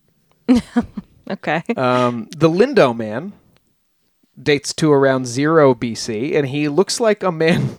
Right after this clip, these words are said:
Speaker 2: <laughs> flattened by a steamroller in a cartoon when you look at the mummy. Um, he's just a
Speaker 1: Like the guy
Speaker 2: flat
Speaker 1: from Beetlejuice that's, uh, hanging in the air and he's going through the slots in the walls.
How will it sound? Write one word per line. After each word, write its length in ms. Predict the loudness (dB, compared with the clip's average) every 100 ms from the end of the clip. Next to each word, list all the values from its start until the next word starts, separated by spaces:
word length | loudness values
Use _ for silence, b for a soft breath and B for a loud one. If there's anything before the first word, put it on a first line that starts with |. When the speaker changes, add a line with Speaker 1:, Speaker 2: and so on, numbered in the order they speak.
| _
Speaker 2:
<laughs> 120 | _ -8
flattened 420 | 0 0 0 0
by 120 | 2
a 80 | 2
steamroller 580 | -2 -2 2 4 4 2
in 80 |
a 20 | 0
cartoon 520 | 0 0 -2 -4 -6
when 120 | -8 -4
you 100 | -4
look 160 | -2
at 80 | -2
the 80 | -2
mummy. 320 | -4 -6 -10 b b b
Um, 220 | -8 -6
he's 180 | -6 -6
just 160 | -4 0
a 40 |
Speaker 1:
Like 120 | 0
the 100 | 0
guy 220 | 2 2 2
Speaker 2:
flat 40 |
Speaker 1:
from 180 | 0 0
Beetlejuice 680 | 2 4 2 2 0 0 -2
that's, 400 | -4 -4 -12 -12 -8
uh, 380 | -4 -2 -4 -6 -6
hanging 520 | -4 -2 -2 -4 -4
in 200 | -4 -4
the 180 | -2 0
air 300 | 2 2 0
and 120 | -4
he's 200 | -8 -6
going 340 | -2 0 -2
through 160 | -4 -6
the 100 | -6
slots 520 | -6 0 0 0 -4
in 60 | -2
the 80 | 0
walls. 500 | 0 0 -4 -10